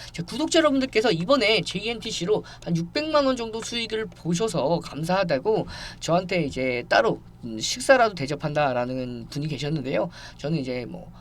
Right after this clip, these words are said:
다 괜찮다고 말씀을 드렸습니다. 뭐 커피 쿠폰 정도 만약에 주실 거라면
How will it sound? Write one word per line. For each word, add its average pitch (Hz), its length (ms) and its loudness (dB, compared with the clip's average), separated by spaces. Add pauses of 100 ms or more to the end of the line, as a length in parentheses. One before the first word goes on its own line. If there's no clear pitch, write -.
(240)
다 226 200 2
괜찮다고 180 480 0
말씀을 123 280 -2
드렸습니다. 131 480 -2
뭐 98 160 -12
커피 247 580 0 (240)
쿠폰 294 360 0
정도 185 600 0 (200)
만약에 220 440 0
주실 160 280 -2
거라면 139 360 0